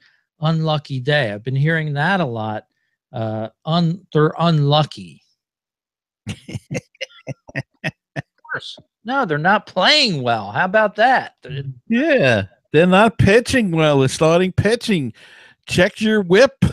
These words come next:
Speaker 2: on the pitchers or the war or whatever the heck it is. <laughs>
Speaker 1: Well, at least we didn't start out with our Patreon plea this week. Those we,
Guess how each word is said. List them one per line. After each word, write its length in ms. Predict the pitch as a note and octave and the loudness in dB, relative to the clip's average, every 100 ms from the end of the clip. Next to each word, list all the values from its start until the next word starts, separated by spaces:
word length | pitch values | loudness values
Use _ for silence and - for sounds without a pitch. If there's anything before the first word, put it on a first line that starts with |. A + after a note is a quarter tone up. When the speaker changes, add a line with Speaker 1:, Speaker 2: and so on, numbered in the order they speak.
| - | -2
Speaker 2:
on 220 | D#3+ E3 E3+ | -4 -2 0
the 100 | E3+ | 0
pitchers 720 | G3 A#3 - G#3 C#3+ B2+ B2 | 2 2 2 2 2 0 -4
or 140 | D3 | -2
the 120 | C#3+ D3+ | 0 0
war 600 | D#3+ G3+ A3 G3+ C#3+ C3+ | 2 4 4 4 2 2
or 100 | C#3 | 0
whatever 300 | D3+ G3+ G#3 | 0 -2 -2
the 140 | F3 - | -4 -2
heck 220 | D3+ - | -6 -4
it 160 | F#3 C3 | -6 -4
is. 180 | B2 G#2+ _ _ _ | -4 -8 _ _ _
<laughs> 60 | D3+ _ - - _ - _ _ _ _ _ _ - _ C3+ | -18 _ -20 -20 _ -20 _ _ _ _ _ _ -20 _ -4
Speaker 1:
Well, 220 | B2+ C3 | -2 0
at 80 | - | 2
least 320 | E3+ E3 - _ | 2 0 -4 _
we 160 | F#3+ E3+ | -4 0
didn't 260 | D#3+ D3+ D3 | 0 0 -2
start 360 | - D3+ C#3 | -2 0 2
out 220 | C3+ C3 | 2 0
with 240 | C#3+ C3 C3 | -4 -6 -4
our 160 | B2 | -6
Patreon 880 | - D#3 D3 - A#2 A2 G#2 G#2 G#2 | -4 -4 -4 -6 -10 -10 -12 -16 -18
plea 320 | _ A#2 G#2+ | _ -6 -6
this 260 | G#2 G#2 - | -6 -10 -12
week. 220 | G#2 A2 - - - - - - _ | -10 -8 -8 -10 -20 -20 -20 -20 _
Those 200 | C3 C#3 - | -12 -12 -12
we, 160 | A2 | -16